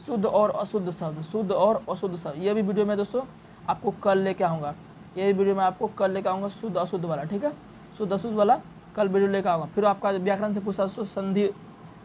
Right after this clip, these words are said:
संधि विच्छेद से question पूछता है, संधि क्या होता है ये सब पूछता है, प्रत्यय पूछता है, ये सभी मैं आपको लेके आऊँगा, ठीक है। इसलिए दोस्तों चैनल को सब्सक्राइब कर लो और बेल आइकन को दबा दें ताकि जो वीडियो आए आपको वो notification मिल जाए कि वीडियो आ गया, ठीक है।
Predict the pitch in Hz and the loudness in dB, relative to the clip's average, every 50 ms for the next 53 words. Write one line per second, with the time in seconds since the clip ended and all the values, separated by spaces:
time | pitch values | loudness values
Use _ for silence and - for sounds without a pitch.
0 | - - 208 196 190 180 208 190 196 185 180 - 208 - - - - 208 208 208 | -6 -4 0 0 2 2 2 2 0 0 2 2 2 2 0 -4 -6 -4 -4 -4
1 | 196 - 196 185 - 196 - - - 175 165 160 139 139 - - - - - - | -4 -4 -6 -4 -6 -8 -4 -2 0 0 0 0 -4 -6 -10 -16 -18 -20 -18 -18
2 | - - 196 190 190 185 208 190 190 214 196 190 185 190 185 185 196 190 208 196 | -8 -6 -4 -2 0 0 0 0 2 4 4 4 4 2 0 0 0 0 -2 -4
3 | 196 - 196 170 - 196 175 165 147 165 165 - - - - - - - - - | -4 -4 -6 -2 -2 0 0 0 -2 -4 -6 -12 -20 -20 -20 -20 -20 -8 -6 -4
4 | 196 - - - 214 214 214 214 226 196 196 - 208 185 175 165 196 202 196 208 | -4 -4 0 2 2 2 2 2 -2 -4 -2 0 0 0 2 2 0 0 0 0
5 | 196 196 196 196 190 190 - 196 190 190 190 190 190 170 165 156 160 208 220 269 | 0 0 2 0 0 0 0 -2 -2 0 0 -2 -2 -2 -2 -4 -4 -2 -2 -4
6 | 269 - - - - - - - 190 190 214 214 190 208 208 - 202 196 208 202 | -4 -6 -12 -20 -20 -10 -6 -4 0 0 2 2 2 0 0 -2 0 2 2 2
7 | 196 190 196 - 202 190 - - 208 202 208 220 220 214 202 190 180 185 190 185 | 2 0 -2 -2 -2 -2 0 2 2 2 2 0 2 2 2 4 4 2 2 2
8 | 185 185 175 196 196 190 185 175 180 220 262 - - - - - - - 175 170 | 0 -2 -2 -4 -2 0 0 2 2 0 0 -4 -10 -20 -20 -10 -4 -4 -2 -2
9 | 180 190 185 190 180 185 202 208 233 220 196 190 190 185 175 - 208 185 185 185 | 0 0 0 2 2 4 4 4 6 6 6 6 6 4 2 0 -2 -2 -2 -2
10 | 190 190 175 190 190 196 196 214 202 190 185 185 175 170 156 147 156 - 202 180 | -2 -4 -4 -4 -4 -4 -4 -4 -4 -2 -2 -2 -2 -2 -2 -4 -4 -6 -4 -4
11 | 180 180 190 180 165 156 143 135 - 202 214 277 285 | -2 0 2 2 0 0 -2 -4 -4 -4 -4 -4 -4